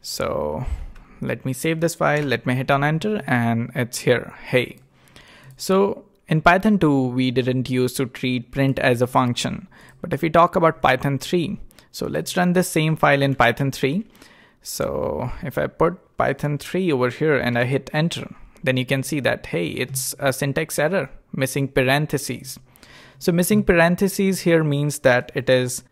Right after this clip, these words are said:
treating print as a function in Python three. So let me put the parentheses over here and let me just save this file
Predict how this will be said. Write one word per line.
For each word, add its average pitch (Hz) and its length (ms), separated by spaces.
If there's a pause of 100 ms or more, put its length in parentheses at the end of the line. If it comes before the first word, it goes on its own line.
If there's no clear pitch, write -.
treating 170 500
print 180 460
as 139 360
a 143 100
function 147 580
in 131 180
Python 120 400
three. 135 300 (840)
So 120 480
let 127 320
me 151 100
put 208 280
the 175 80
parentheses 135 760
over 135 180
here 180 360 (560)
and 120 600 (520)
let 127 220
me 147 80
just 143 260
save 196 220
this 156 160
file 123 380